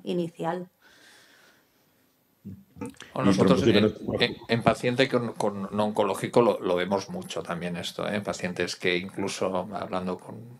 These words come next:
Speaker 2: con especialistas no de urgencias, que siempre urgencias, pues, un poco sacarte el problema de encima, eh, hacen esto, quince días de heparina y luego un nuevo anticoagulante. Y dices, eh, "¿por qué?",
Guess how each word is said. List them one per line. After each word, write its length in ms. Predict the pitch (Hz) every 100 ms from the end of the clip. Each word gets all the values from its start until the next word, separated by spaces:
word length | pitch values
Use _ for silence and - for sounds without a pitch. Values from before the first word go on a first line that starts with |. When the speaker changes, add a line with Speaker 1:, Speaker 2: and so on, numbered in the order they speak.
| -
Speaker 2:
con 220 | 101 98
especialistas 1120 | 95 - 95 98 101 98 - 98 95 92 -
no 220 | 107 101
de 80 | 104
urgencias, 680 | 98 - 107 104 107 113 -
que 100 | 98
siempre 320 | - 98 -
urgencias, 400 | 92 95 90 95
pues, 300 | - 95 - _ 95
un 60 |
poco 280 | - 98 101
sacarte 400 | - 98 98 107
el 60 | 104
problema 360 | 104 104 101
de 40 | 101
encima, 380 | 98 104 123 - - - - -
eh, 340 | 104 98 101 110 -
hacen 320 | 107 107 123 107
esto, 300 | 120 95 -
quince 280 | 101 -
días 220 | 107 110 104
de 100 | 107
heparina 500 | 101 104 117 131 135
y 60 |
luego 260 | 107 104 107
un 80 | 117
nuevo 120 | 113
anticoagulante. 680 | 95 - 87 92 92 - 120
Y 60 |
dices, 360 | 113 - 104 -
eh, 260 | 101 98 -
"¿por 160 | - -
qué?", 300 | 110 120